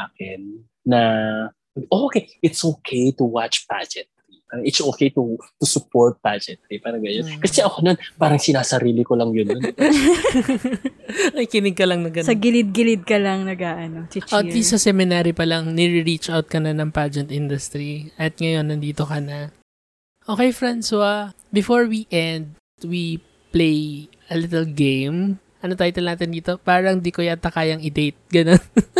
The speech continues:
Speaker 2: <laughs> Let's say na kunyari single ka. And ito yung mga situations, no? Mabilis lang naman. Just say kung kaya mo pang i-date or hindi na.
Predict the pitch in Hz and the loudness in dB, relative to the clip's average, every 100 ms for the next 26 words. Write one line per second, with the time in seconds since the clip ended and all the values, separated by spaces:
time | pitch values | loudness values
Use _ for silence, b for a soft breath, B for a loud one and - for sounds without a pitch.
0 | - - 494 - - - 302 - - 226 | 4 4 2 2 -2 -2 -4 -8 0 4
1 | 233 - 233 226 208 214 190 185 170 165 | 4 4 4 2 2 2 2 0 -2 -6
2 | 151 143 135 123 - _ b b b 165 | -8 -10 -10 -16 -18 _ b b b -8
3 | 180 180 190 185 180 180 180 170 160 151 | -4 -2 0 0 -2 0 0 0 -2 -2
4 | 156 147 143 - 143 226 269 294 269 262 | -2 -4 -4 -6 2 4 6 4 2 -2
5 | 226 185 160 160 190 185 202 196 180 170 | 0 -2 -2 -2 -2 0 0 0 -2 -6
6 | 170 170 170 170 165 170 170 165 160 160 | -6 -4 2 2 2 -4 -6 -6 -8 -6
7 | 175 196 190 160 160 156 151 147 143 | -4 -4 -6 -10 -10 -12 -14 -16 -18